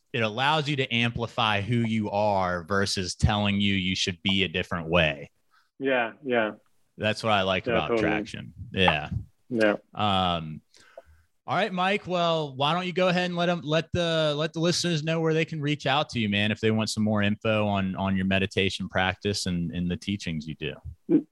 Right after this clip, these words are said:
Speaker 2: yeah, sure. I mean, if you want, you can just send me an email at mike dot engle, E N G L E, at gmail dot com, but also just reach out to me in the group, um,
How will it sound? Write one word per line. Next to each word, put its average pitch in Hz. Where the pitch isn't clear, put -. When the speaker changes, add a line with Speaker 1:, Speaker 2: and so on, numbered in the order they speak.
Speaker 2:
yeah, 139
sure. 143
I 139
mean, 135
if 135
you 143
want, 180
you 160
can 156
just 139
send 143
me 135
an 131
email 143
at 123
mike 127
dot 117
engle, 151
E 123
N 113
G 117
L 113
E, 139
at 113
gmail 110
dot 107
com, 123
but 131
also 127
just 113
reach 123
out 117
to 117
me 113
in 107
the 107
group, 131
um, 110